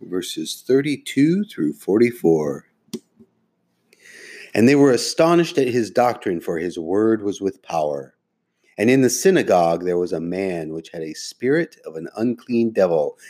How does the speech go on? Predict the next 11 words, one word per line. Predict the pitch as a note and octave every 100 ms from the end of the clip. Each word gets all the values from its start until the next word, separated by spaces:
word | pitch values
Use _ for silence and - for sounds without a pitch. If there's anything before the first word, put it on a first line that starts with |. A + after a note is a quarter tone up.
| -
and | G2+ G2
cried | - C3+ C#3+ D3
out | C3+ C#3+ C#3+
with | G3+
a | F#3+
loud | E2 G2 A#2+ A#2+ -
voice, | G2+ F2 - - _ _
saying, | - B2+ A#2+ A2
"Let | A#2 E3
us | G3+ -
alone. | D#3+ C#3+ F#3 E3+ G2